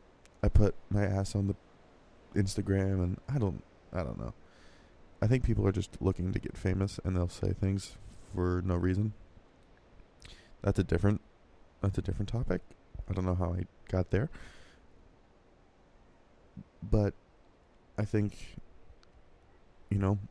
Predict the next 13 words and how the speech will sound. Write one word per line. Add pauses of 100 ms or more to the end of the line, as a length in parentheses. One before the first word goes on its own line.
(260)
millennials, (340)
whatever, (180)
whatever
you
wanna
label (240)
us,
them, (400)
everyone, (680)
um, (1600)
the
younger
kids